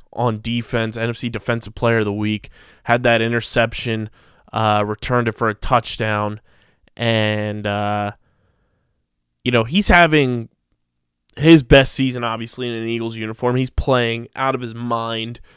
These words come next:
looks phenomenal. Um, a-, and that's kind of the Darius Slay that you traded for from the Detroit Lions, and what you expected of him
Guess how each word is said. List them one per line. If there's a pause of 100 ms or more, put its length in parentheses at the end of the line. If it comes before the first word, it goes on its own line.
(260)
looks
phenomenal. (380)
Um, (960)
a-,
and
that's
kind
of
the
Darius
Slay
that
you
traded
for
from
the
Detroit
Lions,
and
what
you
expected
of
him